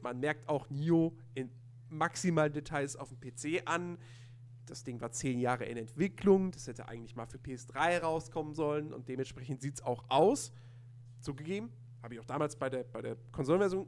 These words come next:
schon gesagt, wie ein hübsches P S drei Spiel. Aber eben auch nicht mehr als das. Ähm, aber da finde ich, da, also alles reibungslos, so kann man nicht meckern.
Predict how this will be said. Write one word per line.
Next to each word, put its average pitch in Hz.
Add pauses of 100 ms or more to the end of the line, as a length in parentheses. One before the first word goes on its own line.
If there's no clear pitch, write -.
schon -
gesagt, 165
wie 127
ein 123
hübsches 226
P -
S 240
drei 226
Spiel. 254 (1000)
Aber 131
eben 139
auch 143
nicht 151
mehr 180
als 120
das. 139 (560)
Ähm, 151 (960)
aber 175
da 202
finde 226
ich, -
da, 196 (120)
also 170 (580)
alles 180
reibungslos, 262
so -
kann -
man 180
nicht 160
meckern. 233